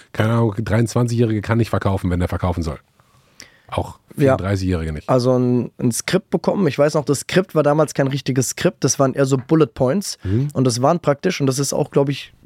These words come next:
Speaker 2: bis heute etwas, was bei uns so noch verankert ist, ist praktisch,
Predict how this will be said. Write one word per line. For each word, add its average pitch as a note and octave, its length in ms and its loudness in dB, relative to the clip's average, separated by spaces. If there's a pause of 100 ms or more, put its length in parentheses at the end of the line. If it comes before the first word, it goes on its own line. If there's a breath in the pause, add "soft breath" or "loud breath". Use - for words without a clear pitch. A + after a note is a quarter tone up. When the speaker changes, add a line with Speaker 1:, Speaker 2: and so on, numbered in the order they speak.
Speaker 2:
bis - 240 0
heute E3+ 400 4 (380 soft breath)
etwas, C#3 360 2
was C#3+ 160 -2
bei - 140 2
uns E3 260 0
so D3 200 4
noch C#3+ 160 0
verankert D#3 440 0
ist, - 220 -12 (340 soft breath)
ist C#3 140 0
praktisch, E3+ 500 0